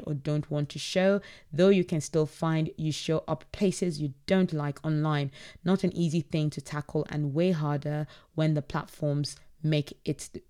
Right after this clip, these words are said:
way harder than the pa-, platforms make it seem."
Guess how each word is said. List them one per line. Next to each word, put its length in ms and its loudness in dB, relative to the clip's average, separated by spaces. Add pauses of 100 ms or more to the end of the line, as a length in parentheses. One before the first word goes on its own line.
(120)
way 180 8
harder 400 4
than 480 0
the 80 0
pa-, 380 -8
platforms 480 -2
make 240 -2
it 100 -6
seem." 380 -4